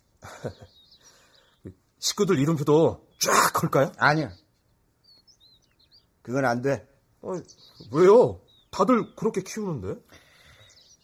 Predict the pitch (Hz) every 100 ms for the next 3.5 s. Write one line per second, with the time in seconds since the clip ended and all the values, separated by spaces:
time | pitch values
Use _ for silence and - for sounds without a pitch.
0 | _ _ - 240 240 220 202 165 131 110
1 | 87 80 76 80 87 90 101 170 180 -
2 | 196 190 180 147 180 180 147 185 180 147
3 | 135 151 165 151 -